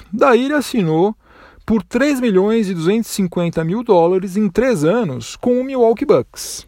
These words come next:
Porém, ele quebrou o pé e nunca chegou a defender o Milwaukee Bucks nessa segunda passagem por Wisconsin. Ele já tinha atuado lá anteriormente. Daí, em dois mil e quatorze, o Milwaukee Bucks negociou o Carlos Delfino com o Los Angeles Clippers, que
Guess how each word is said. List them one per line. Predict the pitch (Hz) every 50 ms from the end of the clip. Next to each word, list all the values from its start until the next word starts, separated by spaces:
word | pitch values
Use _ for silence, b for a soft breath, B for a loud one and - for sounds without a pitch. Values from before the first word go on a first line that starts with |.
| _
Porém, | - 370 330 277 240 226 226 247 269 - - -
ele | 254 254 262 277
quebrou | - 294 277 208 254 311
o | 320
pé | - - 220 226 262 269 214 - _ _ -
e | 269 285
nunca | 262 262 294 339 381 359
chegou | - - 330 254 185 196 220 226
a | 247 247 240
defender | 226 247 220 - 262 226 175 143 151 170 190 214 -
o | - 202 247 285 285 302 294 285 - -
Milwaukee | 214 220 226 233 220 -
Bucks | 160 156 190 185 -
nessa | 240 220 - 233 233
segunda | 214 - - - - 233 190 220 247 254
passagem | - - 285 - - - 190 165 165 170 175 190 208 180
por | - 208 220 220
Wisconsin. | 214 226 233 - - - 165 156 135 - -
Ele | 131 139 151
já | 185 190
tinha | 170 - - 170 185 190 185 175
atuado | - 185 - - 180 165 170 175 170
lá | 165 160 165 185 - - -
anteriormente. | 190 214 240 233 - 247 247 254 233 190 151 139 127 120 104 107 - - - - _ _ _ _
Daí, | - - 285 269 262 277 294 294 320
em | 262
dois | 240 240 220
mil | 202 214 226
e |
quatorze, | 233 254 254 - - 247 254 269 277 269 254 277 311 320 - _ _ _
o | - 269 294
Milwaukee | 294 269 220 190 185 170 208
Bucks | 175 147 214 277 277 214 170 - - - - 247
negociou | 294 285 226 262 277 - - - 226 214 214 233
o | 247 -
Carlos | - 226 220 208 208 185
Delfino | 226 214 185 - - - 170 180 190 220 233 214
com | - 220 220 233
o | 247 262
Los | 247 233 196
Angeles | 220 240 247 262 277 269 -
Clippers, | - - 262 269 - - 135 113 98 104 - -
que | - - 262 285